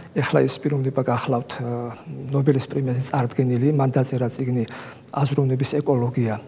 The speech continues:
ა, ჩვენთან იყო მაგ წიგნის, ა, განხილვა, პრეზენტაცია, ჩამობრძანდა ჩვენთან ბატონი ნიაზი და მან ასეთი ფრაზა თქვა იქ, რომ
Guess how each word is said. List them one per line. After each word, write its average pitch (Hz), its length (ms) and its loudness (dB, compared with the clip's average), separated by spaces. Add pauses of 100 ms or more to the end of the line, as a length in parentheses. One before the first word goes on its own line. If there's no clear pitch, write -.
(200)
ა, - 180 -4
ჩვენთან 147 420 2
იყო 127 220 0
მაგ 131 240 0
წიგნის, - 420 -4
ა, 131 160 -4 (760)
განხილვა, 135 520 0
პრეზენტაცია, 127 760 -2
ჩამობრძანდა 123 560 -4
ჩვენთან - 320 -8
ბატონი 127 320 -4
ნიაზი 143 360 2 (640)
და - 140 6
მან 208 160 6
ასეთი 196 340 2
ფრაზა 165 380 6
თქვა 139 260 4
იქ, 117 140 -2
რომ 156 200 4